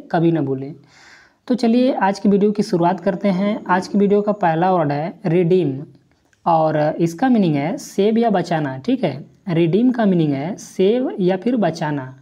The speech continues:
ठीक है, रिडीम। अब देखिए, रिडीम यानी कि रिद्धि सिद्धि, रिडीम शब्द से निकल के आएगा रिद्धि सिद्धि। और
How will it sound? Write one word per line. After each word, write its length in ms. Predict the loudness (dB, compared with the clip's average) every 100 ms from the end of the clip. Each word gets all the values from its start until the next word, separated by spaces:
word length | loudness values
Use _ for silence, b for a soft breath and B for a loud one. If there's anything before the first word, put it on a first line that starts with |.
| _ -4
ठीक 160 | -2
है, 180 | -2 -2
रिडीम। 380 | -2 0 -2 -6 -14 _ B B B B B -4
अब 120 | 0
देखिए, 460 | 0 2 2 2 2
रिडीम 500 | 2 4 4 4 2 0 -4
यानी 360 | 0 2 2 0
कि 480 | 0 2 2 -2 -6 -2
रिद्धि 340 | 0 2 2 2
सिद्धि, 380 | 0 0 0 -4 -8 -8
रिडीम 380 | -2 0 4 2
शब्द 280 | 2 0 0
से 160 | 2 0
निकल 340 | 2 0 -2
के 120 | 0
आएगा 380 | 0 0 -2 -4 -6 -6
रिद्धि 340 | -2 0 0 0
सिद्धि। 500 | 0 0 2 0 -2 -4 0
और 540 | 2 2 0 -4